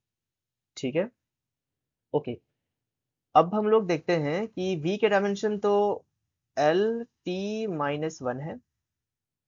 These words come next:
ठीक है। अब b के डायमेंशन मुझे नहीं पता, c के डायमेंशन भी मुझे नहीं पता, लेकिन एक चीज है कि जो स-, ये जो c है ना, ये किससे कनेक्टेड है, t से, t से एडेड है। तो मतलब कि जो डायमेंशन t का होगा वही सेम डायमेंशन c का भी होगा,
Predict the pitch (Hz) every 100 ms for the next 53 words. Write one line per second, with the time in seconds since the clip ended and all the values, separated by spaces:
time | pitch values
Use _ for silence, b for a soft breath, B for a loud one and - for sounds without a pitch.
0 | - 123 151 - _ _ _ _ _ _
1 | _ _ _ _ _ - 185 143 151 220
2 | 226 220 208 208 214 180 156 147 143 139
3 | 165 170 _ _ - 208 214 175 151 143
4 | 143 143 131 120 107 104 87 110 _ b
5 | b 160 247 160 160 233 - _ - 208
6 | 247 - 143 110 92 - _ _ - 247
7 | 151 147 180 269 285 - - _ 143 135
8 | 202 208 160 208 - 226 226 139 160 175
9 | 185 196 226 247 151 117 110 107 113 160
10 | 139 87 87 _ - 220 214 165 120 98
11 | 90 - _ _ _ - 170 170 220 220
12 | 240 156 220 214 220 214 233 226 196 202
13 | 233 202 147 127 131 170 196 202 196 208
14 | 196 185 185 196 196 220 220 196 180 170
15 | 151 143